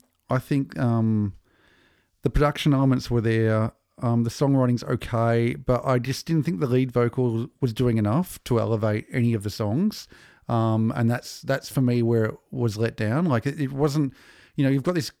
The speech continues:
these songs to come on and do your thing over the top of, and he wasn't doing that, I didn't think. Like, they, they were too monotone, they weren't hooky, they weren't, they weren't at any stage sort of lifting the songs up,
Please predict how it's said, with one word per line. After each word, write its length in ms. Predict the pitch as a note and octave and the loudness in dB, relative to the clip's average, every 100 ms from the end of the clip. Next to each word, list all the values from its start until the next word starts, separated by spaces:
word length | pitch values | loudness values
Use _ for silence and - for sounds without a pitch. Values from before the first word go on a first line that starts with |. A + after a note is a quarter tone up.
| _ | _
these 360 | D3 C3+ B2 | -2 -2 -2
songs 840 | - - F3+ E3 C3 D#3+ D3+ - - - | -8 -4 -2 0 0 -2 -4 -10 -20 -10
to 100 | C#3+ | -8
come 300 | - C#3 B2 | -4 -2 0
on 240 | A#2+ C#3+ | 0 -2
and 340 | C#3+ A#2+ A#2 | -2 -2 -2
do 100 | A#2 | -2
your 160 | C3 A#2+ | -2 -2
thing 220 | B2+ A2+ | -2 -2
over 160 | A2 G#2 | -2 -2
the 80 | A2 | -4
top 260 | G#2+ G2+ | -4 -2
of, 340 | F#2+ C3+ F#3 - _ _ _ | -2 -2 -4 -10 _ _ _
and 220 | C3 B2+ A#2+ | -4 -2 0
he 100 | C3+ | 0
wasn't 280 | C#3 B2+ | 0 0
doing 220 | A2+ A2 A2+ | 0 0 0
that, 240 | F#2+ - _ _ | -2 -6 _ _
I 60 | A#2 | -2
didn't 220 | G#2+ G2 | -2 -2
think. 200 | G#2 A2 | -4 -4
Like, 120 | A#2 | -4
they, 100 | B2+ A#2+ | -2 -2
they 160 | B2+ | 0
were 260 | A#2 A#2+ G#2+ - - - - _ _ _ | 2 2 0 -6 -20 -20 -20 _ _ _
too 240 | - D#3+ | 0 2
monotone, 800 | D3 C3 C3 - B2+ B2 B2 B2 A#2+ | 2 2 0 -2 -2 2 2 2 2
they 160 | A#2+ | 2
weren't 460 | A#2 B2 B2+ C3 - | 2 4 4 2 -2
hooky, 640 | - B2+ - B2+ A#2 A#2 - - - _ | 0 0 0 -2 -2 -2 -6 -18 -20 _
they 180 | C3 B2 | 0 2
weren't, 420 | A#2 B2+ B2+ B2+ _ _ | 2 2 2 0 _ _
they 100 | C3 | 0
weren't 260 | B2+ C#3+ - - | 2 2 0 -8
at 220 | D3+ C#3 - | -4 -4 -4
any 240 | D#3 C#3 C3+ | 0 0 0
stage 420 | - B2 A#2+ - | 0 0 0 -2
sort 100 | B2 | -4
of 120 | A#2 | -2
lifting 400 | B2+ - - A#2+ | -2 -4 -4 -4
the 60 | A2+ | -4
songs 440 | - A2+ G#2+ G#2 | -4 -2 -2 -2
up, 280 | G#2 C#3 - | -2 -2 -4